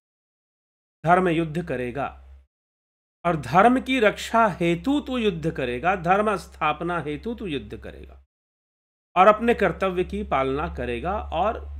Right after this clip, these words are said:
क्षत्रिय धर्म, स्वधर्म तेरा, तुझे उसके अनुकूल ही कर्म करना चाहिए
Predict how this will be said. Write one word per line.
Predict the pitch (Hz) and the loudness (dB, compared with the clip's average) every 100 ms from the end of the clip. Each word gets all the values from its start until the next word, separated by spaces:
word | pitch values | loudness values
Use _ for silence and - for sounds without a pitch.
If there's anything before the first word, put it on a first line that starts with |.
| - - _ - | -16 -20 _ -16
क्षत्रिय | - 175 170 196 202 | 0 0 0 -2 -2
धर्म, | 170 135 170 196 208 | -2 -2 0 0 -4
स्वधर्म | - 147 135 170 196 196 | -4 -6 -2 -2 -2 -4
तेरा, | 147 143 185 208 - - - _ _ _ _ _ - | -6 -4 -4 -6 -14 -16 -20 _ _ _ _ _ -6
तुझे | 180 147 254 220 | -4 2 0 2
उसके | 196 - - 233 247 226 - | -4 -4 -2 2 2 0 -2
अनुकूल | 175 180 175 202 | 0 0 0 0
ही | 202 175 247 | 2 0 -4
कर्म | - 160 185 | 0 0 2
करना | 175 156 147 151 | -2 -2 -2 -2
चाहिए | 143 147 147 175 | -2 -4 -4 -4